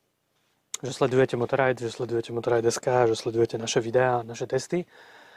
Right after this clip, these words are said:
E, dúfam, že sa to bude naďalej len zlepšovať a že aj my vám budeme vedieť prinášať čoraz, e, kvalitnejší obsah. Samozrejme chcem poďakovať aj všetkým tým ľuďom, ktorí mi pomáhajú s tvorbou, e,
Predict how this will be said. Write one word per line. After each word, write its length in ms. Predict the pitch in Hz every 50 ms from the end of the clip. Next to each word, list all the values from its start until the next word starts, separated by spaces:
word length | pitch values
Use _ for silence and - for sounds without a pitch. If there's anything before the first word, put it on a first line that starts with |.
| - - _ _ _ _
E, 240 | - 131 117 117 117
dúfam, 320 | 113 123 - - 127 120
že 80 | 113 -
sa 80 | - -
to 80 | 120
bude 160 | 104 113 113
naďalej 560 | 110 117 123 123 131 123 123 117 117 120 113 -
len 220 | - - 117 113
zlepšovať 500 | 113 113 127 120 - - 143 127 127 123 113 113
a 80 | 110
že 160 | 113 113 110
aj 20 | 110 120
my 80 | 120 117
vám 160 | 117 117 117
budeme 240 | 120 120 120 113 110
vedieť 160 | 120 113 110
prinášať 560 | - 123 120 123 120 117 - - 120 - - _ _ - - - - - - - - -
čoraz, 400 | _ - 127 123 117 - - -
e, 240 | 123 113 113 113 110
kvalitnejší 640 | - 131 117 120 113 - 123 117 107 - - 120 113 - - - - _ _ _ -
obsah. 400 | 147 143 - - 151 123 120 - - - _ _ - - - - - _ -
Samozrejme 400 | 156 147 147 147 151 143 131 117
chcem 160 | - 135 120
poďakovať 480 | 113 123 120 113 - 135 123 113 107
aj 80 | 107 107
všetkým 320 | - - - - _ 127
tým 160 | 113 107 113 110
ľuďom, 320 | 110 117 110 113 110 107
ktorí 240 | - - - - 117
mi 180 | 110 110 110 110 - - _ _
pomáhajú 500 | _ 127 131 131 123 113 131 127 123 117
s 140 | 117 - -
tvorbou, 440 | 127 127 131 120 117 120 117 117
e, 40 | 113